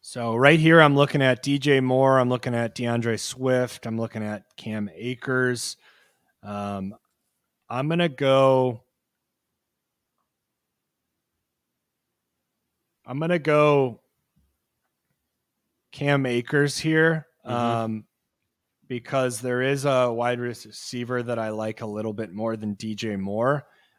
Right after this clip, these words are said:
Speaker 1: Um, and I think there's a potential for him to fall to me. So I'm gonna kinda play the board here.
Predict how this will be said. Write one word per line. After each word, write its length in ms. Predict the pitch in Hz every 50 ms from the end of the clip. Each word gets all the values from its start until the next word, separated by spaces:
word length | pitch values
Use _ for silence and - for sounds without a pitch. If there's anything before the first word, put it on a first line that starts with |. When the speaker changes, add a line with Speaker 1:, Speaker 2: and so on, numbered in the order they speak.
| _
Speaker 1:
Um, 300 | - 110 110 110 107 104
and 80 | 104 107
I 60 | 104
think 280 | - - 131 120 113 -
there's 220 | 123 117 110 104
a 60 | 107
potential 560 | - - - - - 113 113 - - 123 117
for 180 | 104 - - 107
him 200 | 101 110 107 104
to 60 | 101
fall 380 | - - _ 101 95 98 98 95
to 140 | - - 120
me. 260 | 117 117 117 120 117
So 460 | 113 - - - 110 107 104 101 101
I'm 200 | 104 98 110 110
gonna 160 | 110 113 110
kinda 300 | - - - 117 117 113
play 320 | - - - 120 120 120 117
the 80 | 113
board 400 | 101 - 101 104 104 107 113 117
here. 460 | 113 117 120 120 120 120 123 120 117